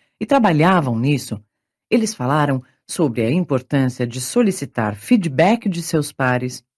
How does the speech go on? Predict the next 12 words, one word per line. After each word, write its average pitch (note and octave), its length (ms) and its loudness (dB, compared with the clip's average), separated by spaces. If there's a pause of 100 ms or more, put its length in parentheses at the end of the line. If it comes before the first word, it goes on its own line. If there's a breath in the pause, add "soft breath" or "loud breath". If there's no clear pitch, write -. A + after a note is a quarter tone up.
(200)
pedir F#3+ 400 0
conselhos C3+ 800 0 (240)
e G#3+ 80 -2
se G#3+ 160 0
imaginar E3+ 720 2
no E3 140 2
lugar F#3 520 2
do C3+ 160 -2
outro D3+ 460 0
numa C#3+ 180 -2
situação D3 640 -2
difícil. A#2 640 -6